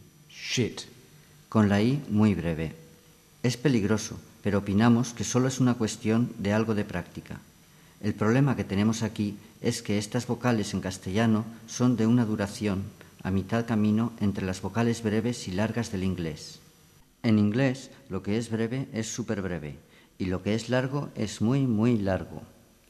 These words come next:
Speaker 2: Las cinco vocales que tenemos en España existen en Inglaterra, pero en forma superbreve o en forma larguísima, y suenan totalmente distintas a las inglesas.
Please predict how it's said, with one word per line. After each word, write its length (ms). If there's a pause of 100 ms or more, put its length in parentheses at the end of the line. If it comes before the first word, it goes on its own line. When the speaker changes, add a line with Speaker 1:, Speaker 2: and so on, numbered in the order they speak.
(440)
Speaker 2:
Las 180
cinco 260
vocales 440
que 100
tenemos 440
en 100
España 560
existen 460
en 100
Inglaterra, 600 (440)
pero 180
en 100
forma 300
superbreve 760 (200)
o 120
en 80
forma 320
larguísima, 580 (540)
y 80
suenan 420
totalmente 560
distintas 640
a 40
las 180
inglesas. 640